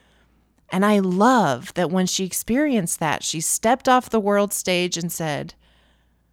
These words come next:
"I can't do this. I don't want to do this." And she honored it.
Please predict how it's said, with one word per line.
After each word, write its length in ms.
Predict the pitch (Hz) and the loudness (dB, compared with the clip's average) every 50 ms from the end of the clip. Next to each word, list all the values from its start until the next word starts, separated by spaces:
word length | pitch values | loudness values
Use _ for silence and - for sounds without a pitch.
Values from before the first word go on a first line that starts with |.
| _ _ _ _ _ _ _ _ _ _ _ _ _ _ _ _ _ _ _ _ _ _ _ _ _ _ _ _ _ _ _ - | _ _ _ _ _ _ _ _ _ _ _ _ _ _ _ _ _ _ _ _ _ _ _ _ _ _ _ _ _ _ _ -8
"I 100 | - 175 | -6 -6
can't 280 | 165 - 170 156 - - | -6 -4 -6 -8 -8 -8
do 160 | - 139 143 | -12 -12 -12
this. 400 | - 135 - 165 - - - - _ _ _ _ _ _ _ _ _ _ _ _ _ _ _ _ _ _ _ _ _ _ _ _ - | -10 -12 -14 -14 -14 -16 -16 -16 _ _ _ _ _ _ _ _ _ _ _ _ _ _ _ _ _ _ _ _ _ _ _ _ -6
I 80 | 170 | -2
don't 220 | 165 170 165 - - | 0 0 -2 -2 -4
want 180 | 147 143 139 - | -6 -6 -6 -8
to 60 | 147 | -12
do 160 | 143 151 139 | -10 -10 -10
this." 460 | 143 - - - - - - - - - _ _ _ _ _ _ _ _ _ _ _ _ _ _ _ _ _ _ _ _ _ _ _ _ _ _ _ _ _ _ - | -10 -10 -14 -14 -12 -10 -10 -10 -10 -12 _ _ _ _ _ _ _ _ _ _ _ _ _ _ _ _ _ _ _ _ _ _ _ _ _ _ _ _ _ _ -6
And 120 | 165 156 - | -6 -4 -4
she 200 | - 165 165 - | -4 -6 -6 -6
honored 380 | - 160 160 170 175 170 165 - | -6 -6 -6 -4 -6 -6 -8 -10
it. 340 | - - - _ - - | -14 -18 -20 _ -20 -20